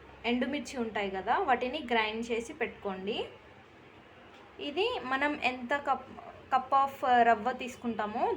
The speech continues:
దానికి వన్ బై ఫోర్త్ కప్ అంతా బియ్యం పిండి తీసుకోండి. ఇవి మన మెయిన్ ఇంగ్రీడియంట్స్. నెక్స్ట్ అయితే మనం ప్రాసెస్ చూసేద్దాం. ముందుగా ఇలా ఒక బౌల్ తీసుకొని,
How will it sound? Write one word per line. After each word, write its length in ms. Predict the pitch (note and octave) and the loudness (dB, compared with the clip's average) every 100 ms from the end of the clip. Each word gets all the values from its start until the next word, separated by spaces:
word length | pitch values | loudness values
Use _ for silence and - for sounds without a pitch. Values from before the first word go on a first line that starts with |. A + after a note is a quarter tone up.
| A#3 | 4
దానికి 420 | A3 A3 A3+ F4 F4+ A#3 | 4 0 -2 0 2 2
వన్ 140 | A3 A3+ | 2 2
బై 60 | A3+ A3+ | 2 0
ఫోర్త్ 320 | A3 G3+ - G#3+ | -2 -2 -6 -4
కప్ 240 | G3 - G#3+ | -4 -4 -6
అంతా 240 | G#3 D4 G4 B3+ | 0 2 2 2
బియ్యం 260 | A3+ A3+ A#3 | 0 0 0
పిండి 220 | A3 A3 G3+ | -2 -4 -8
తీసుకోండి. 600 | F#3+ - G3 F#3 A3 G4+ - - - - - | -10 -8 -6 -4 -2 -2 -4 -14 -20 -14 -6
ఇవి 140 | A#3+ B3+ B3 | -4 -2 0
మన 120 | A#3 A3 | 0 0
మెయిన్ 280 | G#3 G#3 G#3 | -2 -4 -2
ఇంగ్రీడియంట్స్. 600 | G3 F#3+ F#3+ A3 A4 A#4+ A#3+ | 0 0 0 -2 -2 -4 -6
నెక్స్ట్ 260 | A3+ - A3+ | -6 -4 -2
అయితే 140 | G#3 F4 | 0 0
మనం 160 | G4+ F#4+ F#4 | 2 2 6
ప్రాసెస్ 400 | C4 A#3 A#3 - G#3 | 6 6 0 -8 -8
చూసేద్దాం. 480 | G3+ F#3+ F#3 F#3 - - - - - - - - - - A3+ | -6 -8 -6 -6 -6 -14 -20 -20 -20 -20 -18 -16 -16 -8 -4
ముందుగా 360 | A#3 A#3 B3+ E4 D#4+ | 2 6 10 10 8
ఇలా 160 | B3+ A3 | 8 6
ఒక 100 | G#3+ G3 G#3 | 6 4 6
బౌల్ 260 | F#3+ G3+ G3+ G#3 | 6 6 2 -4
తీసుకొని, 500 | G3+ - A#3 C4+ | -6 -4 -2 -2